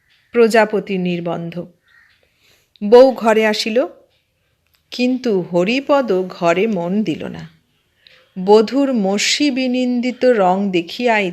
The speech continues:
তাহার মন চটিয়া গেল। বাপ মা যাহা মনে করিয়া তাড়াতাড়ি হরিপদের বিবাহ দিলেন, তাহার কিছুই হইল না। লাভের মধ্যে হরিপদ বাড়িতে রাত্রিবাস ত্যাগ করিল।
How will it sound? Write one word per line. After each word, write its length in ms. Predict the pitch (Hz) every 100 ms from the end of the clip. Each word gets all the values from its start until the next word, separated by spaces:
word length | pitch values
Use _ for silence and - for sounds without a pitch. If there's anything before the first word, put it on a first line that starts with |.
| 185
তাহার 380 | 170 196 208
মন 380 | 196 180 208 214
চটিয়া 480 | 185 185 170 180 156
গেল। 320 | 160 156 - - _ _ _ _ _ _ _ _ _ -
বাপ 420 | 196 208 220 220
মা 200 | 277 285
যাহা 480 | 254 196 190 185 262
মনে 280 | 269 269 277
করিয়া 440 | 277 277 269 269
তাড়াতাড়ি 680 | 262 220 185 208 226 254 254
হরিপদের 640 | 208 190 220 220 233 247
বিবাহ 440 | 214 185 180 208 233
দিলেন, 480 | 185 185 170 160 196 - _ _ _ -
তাহার 280 | 185 185 180
কিছুই 540 | 185 180 - 196 247
হইল 280 | 208 156 139
না। 200 | 160 - _ _ _ _ - -
লাভের 460 | 185 175 175 240 269
মধ্যে 400 | 269 254 330 359
হরিপদ 560 | 214 190 185 196 190
বাড়িতে 640 | 311 262 175 170 170 254 381 - - -
রাত্রিবাস 760 | 196 180 - - 180 165 - -
ত্যাগ 180 | 175 139 -
করিল। 320 | 175 151 165